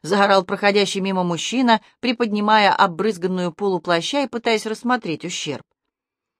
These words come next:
«Это Хольгина благодать на тебя излилась, добрый человек», — смиренно ответил вор. «Возрадуйся и неделю не мойся». Прохожий разглядел его рясу, смутился и поспешил дальше,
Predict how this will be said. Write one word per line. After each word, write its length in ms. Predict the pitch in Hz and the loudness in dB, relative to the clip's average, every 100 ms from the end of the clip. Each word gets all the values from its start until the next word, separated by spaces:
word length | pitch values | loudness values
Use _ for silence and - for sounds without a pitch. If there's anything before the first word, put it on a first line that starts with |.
| - | -4
«Это 200 | 202 233 | 0 2
Хольгина 440 | 262 254 240 240 | 4 4 4 2
благодать 560 | 226 226 226 220 240 233 | 4 4 4 4 2 2
на 80 | 208 | -6
тебя 320 | 208 196 185 | 0 2 2
излилась, 420 | 160 185 175 156 | 0 0 2 0
добрый 340 | 143 165 160 | -2 -2 -2
человек», — 500 | 156 170 170 160 147 - | -4 -2 -2 0 -2 -4
смиренно 480 | 175 175 160 156 | -4 -2 0 0
ответил 400 | 151 156 151 156 | -2 -4 -4 -6
вор. 280 | 151 147 135 _ _ _ | -4 -4 -6 _ _ _
«Возрадуйся 800 | 156 190 190 214 247 202 - 160 - _ | 0 0 2 2 2 0 0 -4 -4 _
и 100 | 190 | -4
неделю 400 | 202 180 196 214 | -2 0 0 0
не 120 | 214 | 0
мойся». 540 | 190 156 147 - 156 139 _ _ _ _ _ _ _ _ _ | -2 -2 -2 -4 -8 -10 _ _ _ _ _ _ _ _ _
Прохожий 580 | 180 190 196 185 180 180 | 0 0 2 0 0 -2
разглядел 520 | 170 175 156 170 160 160 | -2 -4 -4 -2 0 0
его 240 | 147 147 | -2 -2
рясу, 460 | 151 190 196 180 - _ _ | 2 2 2 -4 -6 _ _
смутился 560 | - 165 180 220 214 | -8 -6 0 0 0
и 60 | 160 | -4
поспешил 520 | 160 - 160 - 185 | -4 -10 -8 -4 -4
дальше, 520 | 175 160 139 - 139 | 2 2 2 -4 -8